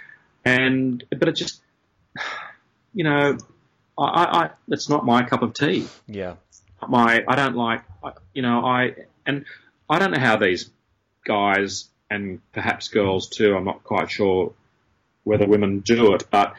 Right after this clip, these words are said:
Speaker 1: all over the world you've got these riot squads, and they, and it's like, it's, it's, it's using very basic, probably Roman, um,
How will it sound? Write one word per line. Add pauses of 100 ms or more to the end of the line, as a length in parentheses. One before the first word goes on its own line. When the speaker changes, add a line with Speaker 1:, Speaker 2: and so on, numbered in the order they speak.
(420)
Speaker 1:
all
over
the
world
you've
got
these
riot
squads,
and
they,
and
it's
like,
it's,
it's, (120)
it's
using
very
basic, (180)
probably
Roman, (140)
um,